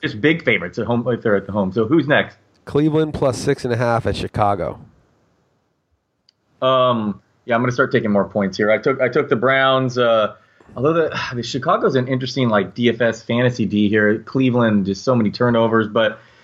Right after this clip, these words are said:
Speaker 1: play decent defense and can run the ball. So, uh, I'd, I'd take the Browns and the points.
Speaker 2: Yeah, the thing about Chicago is they're a good buy low. Like, they crushed the Bengals, then they didn't show up
Speaker 1: Yeah.
Speaker 2: this past week against the Lions. At home against Cleveland,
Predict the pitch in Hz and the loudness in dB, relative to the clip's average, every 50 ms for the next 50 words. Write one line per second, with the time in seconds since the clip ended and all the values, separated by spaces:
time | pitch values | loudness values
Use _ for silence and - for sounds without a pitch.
0 | _ _ _ _ - - 156 165 131 151 165 143 131 165 135 101 127 131 127 120 | _ _ _ _ -2 0 0 0 2 0 -2 0 0 0 0 2 0 0 0 0
1 | 127 135 127 123 120 - 127 113 - 131 107 110 110 107 107 107 95 110 110 110 | 0 2 2 2 2 0 -2 0 0 0 2 2 2 2 2 0 0 2 2 2
2 | 107 107 107 - - 113 110 107 107 107 107 104 104 110 110 110 - - - _ | 2 0 -2 -2 0 0 2 2 2 2 2 2 2 2 2 0 0 -2 -6 _
3 | - 123 123 123 120 - 143 131 123 - 143 131 - 120 101 113 113 107 104 95 | -2 0 0 0 0 0 -2 -2 0 0 -2 -2 0 -2 0 0 0 0 0 -2
4 | 101 95 90 90 - 104 95 92 90 - - - - _ _ _ _ _ _ _ | -2 -6 -6 -4 -2 -2 -2 -2 -4 -6 -16 -20 -20 _ _ _ _ _ _ _
5 | _ _ - - - 113 113 120 113 - 190 208 202 170 151 135 123 110 - _ | _ _ -8 -2 0 0 0 0 0 -2 -2 -2 0 0 0 2 0 -2 -4 _
6 | _ _ _ _ - - - - - - - 139 147 139 117 110 104 104 101 101 | _ _ _ _ -14 -6 -6 -6 -4 -2 0 0 2 2 2 2 2 4 2 2
7 | 98 95 95 - - - - _ _ - - 110 110 107 113 135 147 135 113 113 | 2 0 -2 -6 -12 -16 -20 _ _ -4 0 0 0 0 0 -4 -4 -4 0 0
8 | 120 117 110 104 104 110 110 107 98 92 92 - 101 - - - - 135 143 - | 0 2 2 2 2 2 2 2 2 0 0 -2 -2 -2 -2 -2 0 0 0 -2
9 | - - 123 107 113 107 101 98 98 98 95 95 90 98 110 110 107 104 113 120 | 0 -2 2 2 2 2 2 0 0 2 2 2 0 0 0 2 2 2 2 0
10 | 120 110 - - 123 110 107 110 107 101 - _ _ _ _ _ _ _ _ _ | -2 -4 -2 0 2 2 2 2 2 0 0 _ _ _ _ _ _ _ _ _
11 | _ _ _ _ _ - 113 104 98 95 95 98 - - 120 113 113 104 - 85 | _ _ _ _ _ -6 -2 0 0 0 0 -2 0 0 0 0 0 0 -2 -6
12 | 82 95 110 110 101 - - 101 104 107 110 110 107 104 98 95 92 - - - | -10 -6 -6 -6 -4 -4 -6 -2 0 0 2 2 0 0 -2 -4 -4 -8 -10 -8
13 | - - 98 90 127 127 135 135 131 120 113 101 - - - 123 123 127 127 127 | -6 -6 -4 -2 0 0 0 0 0 0 -2 -2 -4 -6 -2 0 2 2 4 2
14 | 127 131 131 - - | 2 0 -2 -8 -10